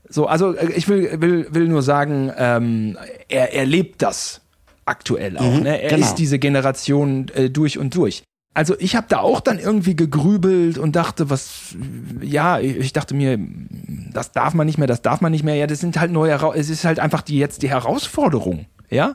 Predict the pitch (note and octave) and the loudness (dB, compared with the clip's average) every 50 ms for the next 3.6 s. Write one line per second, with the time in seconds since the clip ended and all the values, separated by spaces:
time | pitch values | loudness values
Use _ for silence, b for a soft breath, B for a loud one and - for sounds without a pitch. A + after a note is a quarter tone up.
0 | - - A#2+ A2+ C#3 - C3+ - D3 C#3+ D3 D#3 F3 E3+ C#3+ E3 F3 E3+ D#3+ - | -2 0 0 2 0 0 -2 -4 -2 0 2 2 2 2 2 2 2 0 0 0
1 | - D3+ D3 - C#3 C#3 C#3 C3 B2 C3+ G#3 D4+ - - - - D4+ G#3+ G#2+ F#2 | -2 -2 -2 0 0 0 2 2 2 2 2 0 0 -2 -2 0 2 2 2 0
2 | F2 - - F2+ E2+ D#2+ C#2+ D2 E2 - B B B B B B D3 B B _ | -4 -8 -6 -6 -6 -6 -6 -8 -10 -12 B B B B B B -8 B B _
3 | - - D#3+ D#3+ D#3 D3+ D3+ C#3+ - - - | 0 2 4 4 4 2 0 -2 -4 -8 -16